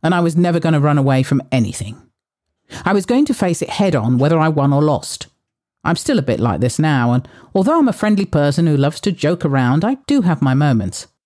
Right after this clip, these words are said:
My wife and daughter laughed nervously when I recently suggested training as a police community support officer.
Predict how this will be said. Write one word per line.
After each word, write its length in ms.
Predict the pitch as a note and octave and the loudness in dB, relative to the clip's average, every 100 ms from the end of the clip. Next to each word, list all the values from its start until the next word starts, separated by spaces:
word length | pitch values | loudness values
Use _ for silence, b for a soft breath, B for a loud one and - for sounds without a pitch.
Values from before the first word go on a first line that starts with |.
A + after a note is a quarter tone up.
| _ _ _ _ _ _ F3 | _ _ _ _ _ _ 0
My 200 | F#3+ F#3 | 0 2
wife 280 | G#3+ G3+ | 0 0
and 80 | E3+ | 0
daughter 320 | F3 E3 - | 0 0 0
laughed 360 | C3+ C#3+ C#3 - | 0 2 0 0
nervously 600 | D#3+ D#3+ D#3 B2+ - A#2+ | 0 2 2 0 -2 0
when 120 | C3 | 2
I 60 | C3+ | 2
recently 460 | C3+ D#3+ - B2+ | 2 0 -2 -4
suggested 680 | B2 D3 C#3 D#3+ - D3+ C#3 | -2 -2 -2 -2 -2 -4 -4
training 400 | - G3+ C#3 B2 | -4 0 2 2
as 140 | B2 C#3+ | 2 0
a 60 | |
police 400 | C#3 C3+ A#2 A2+ | -2 0 0 -2
community 480 | - A#2+ A#2 A2+ B2+ | 0 2 2 0 -2
support 440 | - D3+ B3+ G#3 | -2 0 0 0
officer. 440 | E3+ C#3+ C3 A#2+ | 0 -2 -2 -2